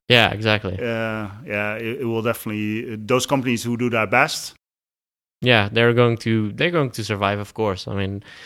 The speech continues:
Speaker 1: um, what I wanna do is, uh,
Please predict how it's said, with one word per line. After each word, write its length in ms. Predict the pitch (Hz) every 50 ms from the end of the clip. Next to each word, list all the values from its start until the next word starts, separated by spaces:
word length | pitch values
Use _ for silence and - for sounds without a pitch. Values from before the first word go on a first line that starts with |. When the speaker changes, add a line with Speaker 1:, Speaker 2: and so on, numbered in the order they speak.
| - - - - - -
Speaker 1:
um, 580 | 127 123 127 131 135 139 139 135 135 143 135 - _ _ _ _ _ _ _ _ _ _ _ -
what 140 | 135 143 160
I 60 | 180
wanna 240 | 180 185 190 190 180
do 260 | 139 147 175 202 -
is, 220 | - 123 135 120 131
uh, 240 | 131 127 127 117